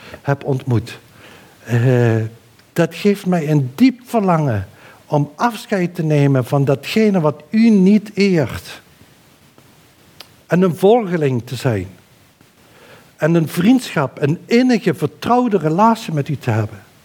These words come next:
En ik neem op de koop toe, Heer, dat ik een vreemdeling word.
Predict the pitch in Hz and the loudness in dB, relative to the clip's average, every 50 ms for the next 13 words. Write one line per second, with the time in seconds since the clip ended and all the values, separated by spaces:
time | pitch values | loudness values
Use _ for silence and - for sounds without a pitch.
0 | _ _ _ _ _ _ - - - - 175 180 175 180 - - 170 170 202 233 | _ _ _ _ _ _ -20 -8 -2 0 0 0 0 -2 -4 0 2 2 4 4
1 | 240 233 - 175 170 - - 170 - - - 233 226 220 226 - - - 254 247 | 2 0 -2 -4 -6 -6 -6 -8 -8 -2 0 0 0 0 -2 -4 -2 0 2 2
2 | 208 175 160 151 151 139 117 101 - - - - _ _ - - - - _ - | 4 4 4 4 4 2 2 0 -4 -10 -18 -20 _ _ -20 -20 -20 -20 _ -4
3 | 165 170 160 175 143 160 151 120 - - - 226 240 240 233 214 180 160 147 131 | -4 -2 -2 -2 -2 -2 -2 -2 -2 0 2 2 2 2 2 0 0 0 -2 -2
4 | 120 104 107 95 - - - - | -2 -2 -4 -4 -6 -10 -16 -20